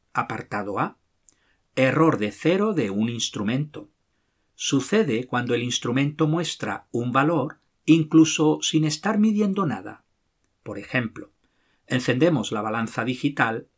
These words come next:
y marca cero punto un gramos, o el dinamómetro no marca cero inicialmente, sino cero punto un newton. Apartado B. Escala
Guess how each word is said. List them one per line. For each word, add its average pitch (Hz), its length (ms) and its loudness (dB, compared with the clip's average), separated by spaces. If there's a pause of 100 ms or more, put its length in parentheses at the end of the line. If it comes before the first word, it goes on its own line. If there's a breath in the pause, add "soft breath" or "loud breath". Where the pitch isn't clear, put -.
y 202 120 2
marca 139 500 -2
cero 214 400 -2
punto 202 520 -2
un 131 220 2
gramos, 104 580 -10 (440)
o 127 180 6
el 113 100 2
dinamómetro 113 920 -4
no 127 240 -2
marca 135 340 -2
cero 139 480 -2
inicialmente, 135 960 -4 (300)
sino 139 480 -2
cero 190 340 -4
punto 190 480 -4
un 123 400 -4
newton. 101 560 -8 (800)
Apartado 110 560 0
B. 120 260 -4 (580)
Escala 165 680 0